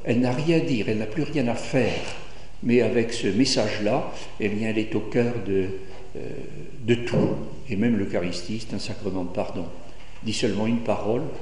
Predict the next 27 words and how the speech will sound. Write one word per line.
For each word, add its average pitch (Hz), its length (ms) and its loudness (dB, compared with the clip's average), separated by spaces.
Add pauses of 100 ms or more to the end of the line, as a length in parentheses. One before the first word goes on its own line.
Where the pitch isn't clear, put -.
(120)
et 101 80 2
je 107 100 -2
serai 92 300 -4
guéri. 82 220 -4 (1500)
Et 127 80 8
enfin, 160 480 4 (500)
euh, 117 200 6
sans 160 380 4
pardon, 113 680 2 (720)
il 131 200 4
n'y 123 160 4
a 127 60 4
plus 120 460 0 (160)
d'homme. 82 460 -2 (600)
Et 110 60 -6
ça, 123 180 0
c'est 110 200 0
vis-à-vis 107 400 0
de 95 160 -2
soi-même 113 600 4 (400)
que 98 420 2
nous 113 160 2
pouvons, 123 680 2
euh, 95 120 0 (100)
tourner 117 380 4
nos 98 420 4
regards. 98 760 0